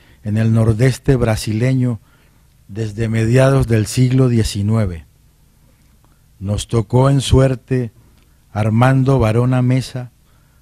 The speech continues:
hombre de la vieja escuela de Leonardo, cultor de la teoría del todo. A su acucioso interés por la historia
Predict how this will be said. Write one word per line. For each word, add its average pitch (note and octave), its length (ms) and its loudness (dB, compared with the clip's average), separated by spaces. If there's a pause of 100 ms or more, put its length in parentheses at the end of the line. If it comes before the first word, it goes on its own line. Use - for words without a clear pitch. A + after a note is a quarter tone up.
(360)
hombre C3+ 400 0
de B2+ 100 2
la A#2 140 2
vieja B2+ 380 0
escuela C#3 500 2
de B2 140 0
Leonardo, A#2+ 760 -2 (720)
cultor C3+ 640 2
de C#3 140 0
la A#2+ 180 0
teoría A#2 500 0
del A2 240 -2
todo. G#2+ 440 -2 (880)
A F#2+ 120 -12
su - 160 -6
acucioso B2+ 760 -2
interés A#2+ 540 -4
por A#2+ 220 0
la A2 120 -4
historia B2+ 640 -4